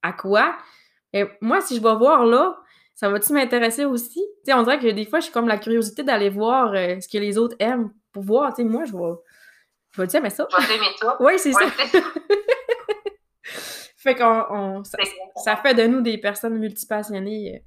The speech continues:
Speaker 1: Mais tu sais, comme quand tu dis que t'aimes les connexions, justement, tu sais, moi, en tout cas, faire une discussion avec toi de même sur le podcast, je t'aime tellement ça. Tu sais, genre, apprendre à te connaître, puis, euh,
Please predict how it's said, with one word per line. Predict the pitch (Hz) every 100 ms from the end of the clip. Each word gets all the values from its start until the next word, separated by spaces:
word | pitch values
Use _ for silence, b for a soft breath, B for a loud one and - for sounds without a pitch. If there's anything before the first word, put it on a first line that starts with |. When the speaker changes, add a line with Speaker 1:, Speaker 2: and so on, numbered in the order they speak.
| _ _ _ _ _ _ _ 196
Speaker 1:
Mais | 196
tu | 233
sais, | 240
comme | 202 190 - -
quand | 214
tu | 208
dis | 208 240
que |
t'aimes | 220 220
les | 202 196
connexions, | 202 185 185 - 214 240 233 _ _ _ _ _ _ _ _ -
justement, | 233 196 208 202 220
tu | 220
sais, | 220 208
moi, | 208 226
en | 220
tout | 208
cas, | 226 220 202 - _ _
faire | 220 220
une | 208
discussion | 202 - 247 233
avec | 208 190 -
toi | - 226 220 208 - _ _
de | 196
même | 196 220 226
sur | 214
le | 190
podcast, | 196 190 226 233
je |
t'aime | 202 190 180
tellement | 247 240 180
ça. | - 226 240 -
Tu | 240
sais, |
genre, | 226 220
apprendre | 196 196 233 226
à |
te | 220
connaître, | 208 196 208 220 220 -
puis, | - 185 185
euh, | 180